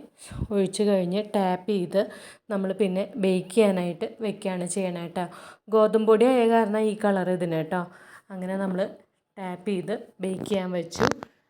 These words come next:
അങ്ങനെ ബേക്ക് ചെയ്ത് നല്ല സോഫ്റ്റ് ആയിട്ടുള്ള നമ്മുടെ ടീ കേക്ക്, ഗീ കേക്ക്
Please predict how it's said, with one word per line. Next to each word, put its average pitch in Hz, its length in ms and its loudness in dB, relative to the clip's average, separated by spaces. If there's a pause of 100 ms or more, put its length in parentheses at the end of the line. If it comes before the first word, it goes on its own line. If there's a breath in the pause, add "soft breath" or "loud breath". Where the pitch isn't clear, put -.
(100)
അങ്ങനെ 254 240 -4 (100)
ബേക്ക് 202 300 -6
ചെയ്ത് 185 280 -4 (260)
നല്ല 185 380 -6 (140)
സോഫ്റ്റ് 202 680 -2
ആയിട്ടുള്ള 185 380 -4 (580 loud breath)
നമ്മുടെ 220 420 -4 (1800 loud breath)
ടീ 233 120 -4 (220)
കേക്ക്, 247 320 0 (240)
ഗീ 233 120 6 (200)
കേക്ക് 269 300 6